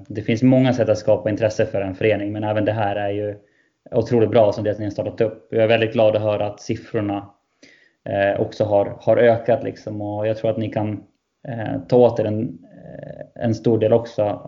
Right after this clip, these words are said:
i att skapa att intresse för Brynäs växer, för det, eh, alla forum, liksom, som jag sa, som skapas på det här sättet, eh, det blir bättre.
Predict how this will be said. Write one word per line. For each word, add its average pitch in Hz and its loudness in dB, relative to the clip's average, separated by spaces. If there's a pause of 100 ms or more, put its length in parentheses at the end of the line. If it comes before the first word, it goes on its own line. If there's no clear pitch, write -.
(260)
i 110 2
att 101 2
skapa 104 2
att 107 -2
intresse 110 0
för - -6
Brynäs 101 -2
växer, - -4
för - -6
det, 104 0 (560)
eh, - 0
alla 123 6
forum, 110 0
liksom, 101 -8 (440)
som - -8
jag 107 -4
sa, 104 2
som 107 -8
skapas 110 -6
på - -6
det 104 0
här 104 -2
sättet, - -6
eh, 101 -4
det 107 2
blir 107 0
bättre. - -4